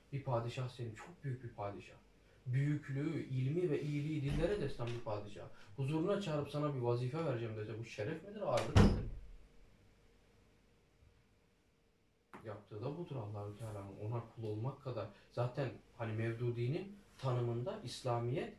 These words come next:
insanı insanın hakimiyetinden alır, Allah'ın hakimiyetine verir. Bir insan "Allah kul olmayacağım" demesi demek özgürlük değildir. Başka şeylere kul olacağım demesidir.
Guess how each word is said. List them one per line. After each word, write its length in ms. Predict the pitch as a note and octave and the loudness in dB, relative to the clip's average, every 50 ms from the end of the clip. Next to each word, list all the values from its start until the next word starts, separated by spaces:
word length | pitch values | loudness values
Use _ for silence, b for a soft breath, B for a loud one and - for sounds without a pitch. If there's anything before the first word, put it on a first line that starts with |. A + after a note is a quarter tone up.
| - - - | -18 -10 -2
insanı 460 | B2+ B2+ B2+ A#2 - C3 C#3 F3+ G#3 | 0 0 0 0 0 -2 -2 -2 -2
insanın 460 | - C3 B2 A#2 - A#2+ B2+ E3+ F3+ D#3 | -2 -2 -2 -2 0 0 0 0 0 0
hakimiyetinden 760 | C3+ C3 B2 B2 - C3 A#2+ A#2+ A2+ - B2 B2 C3 D#3 | 0 0 0 -2 -2 -2 0 0 0 -2 -2 -2 -2 -2
alır, 180 | G3+ A3+ - - | -2 -4 0 0
Allah'ın 300 | F#3+ D#3 D3 D3 D3 G3+ | 2 2 2 2 0 2
hakimiyetine 680 | A3 F#3 - - B2+ A2+ G#2 G2+ - - F#2+ F#2+ - - | 0 0 -2 -2 -4 -4 -4 -4 -6 -8 -10 -10 -10 -10
verir. 200 | G2+ G#2 - - - - - - - - - - - - - - - - - - - - - - - - - - | -10 -12 -14 -16 -20 -20 -20 -20 -20 -20 -20 -20 -20 -20 -20 -20 -20 -20 -20 -20 -20 -20 -20 -20 -20 -20 -10 -2
Bir 80 | C3+ C#3 | 0 2
insan 260 | C#3 C3 - D3+ D3 B2+ | 2 2 2 2 2 2
"Allah 280 | A#2 B2 C3+ C3+ - - | 2 2 2 0 -2 -2
kul 80 | B2 C3 | -2 2
olmayacağım" 680 | D3+ F#3 G3 G3+ F#3+ E3+ C#3+ B2+ B2+ A#2+ A2+ G2+ G#2 | 2 2 4 4 4 4 4 2 0 0 0 0 -2
demesi 360 | A#2+ - D#3+ D#3 D3+ - B3+ | -2 0 0 -2 -2 -2 -4
demek 220 | C4 B3+ - A#2 | -4 -2 0 2
özgürlük 460 | A#2 A#2+ A#2+ A#2+ B2 A#2+ A#2+ A#2 - - | 2 2 2 2 -2 -2 -4 -4 -4 -4
değildir. 340 | C3 C3+ - - G2 - | -4 -4 -4 -6 -8 -6
Başka 240 | G#2 G2+ G2+ - C#3 | -8 -6 -6 -4 -6
şeylere 300 | B2+ C3+ A#2 G#2 G2 F#2+ G2 - | -4 -4 -2 -2 -4 -4 -6 -8
kul 100 | F#2+ F2+ | -10 -12
olacağım 280 | F2 - - - - G2 | -12 -12 -12 -12 -12 -14
demesidir. 400 | G2+ - - - - - - - | -14 -14 -16 -18 -20 -20 -20 -20